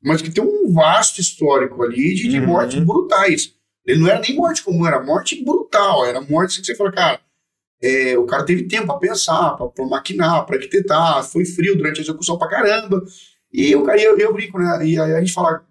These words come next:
Speaker 1: você tá falando assim, da glamourização, de, de dar um heroísmo pra um cara que não é herói.
Speaker 2: Ah, você quer mais que, que Elise, que tá, que tá solta aí agora, que,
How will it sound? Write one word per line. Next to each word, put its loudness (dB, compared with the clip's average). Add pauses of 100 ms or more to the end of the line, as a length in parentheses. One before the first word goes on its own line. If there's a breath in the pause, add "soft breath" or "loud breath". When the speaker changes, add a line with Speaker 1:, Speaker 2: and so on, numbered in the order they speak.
(160)
Speaker 1:
você -4
tá 0
falando 2
assim, -2 (340)
da 2
glamourização, 0 (560)
de, -8
de -4
dar 4
um 0
heroísmo 0
pra -6
um 0
cara 0
que -14
não -2
é 0
herói. 2 (160)
Speaker 2:
Ah, -6
você 0
quer -2
mais -2
que, -4 (680 soft breath)
que -2
Elise, 0
que -20
tá, -2
que -18
tá -2
solta -2
aí 0
agora, 0
que, -16